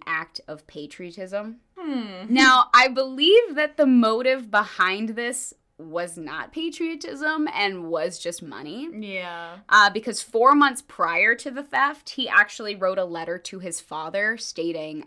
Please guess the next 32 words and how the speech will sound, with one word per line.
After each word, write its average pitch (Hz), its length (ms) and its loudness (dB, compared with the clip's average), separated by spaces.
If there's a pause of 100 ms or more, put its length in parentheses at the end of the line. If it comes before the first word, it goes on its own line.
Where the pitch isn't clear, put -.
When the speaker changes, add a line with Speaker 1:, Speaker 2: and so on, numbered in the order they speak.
(120)
Speaker 1:
"I 208 160 2
will 247 320 2
make 208 240 2
my 170 160 -10
fortune 147 640 -8 (100)
and 180 160 -8
it 175 140 -8
will 180 260 2
arrive 156 540 0
in 156 200 -12
one 147 220 -14
shot." - 460 -16 (180)
So 269 300 8
to 269 100 -2
me, 370 500 6
this 262 340 -4
helps 277 280 2
solidify 202 840 0
that 185 180 -2
the 175 80 -8
motive 175 640 -4
was 175 200 -8
money 170 540 -4
all 165 220 -2
along 170 680 -4
and 175 160 -10
not 170 260 -8
some 170 260 -6
act 165 300 -8
of 156 140 -12
Italian 160 500 -8
patriotism, 175 960 -10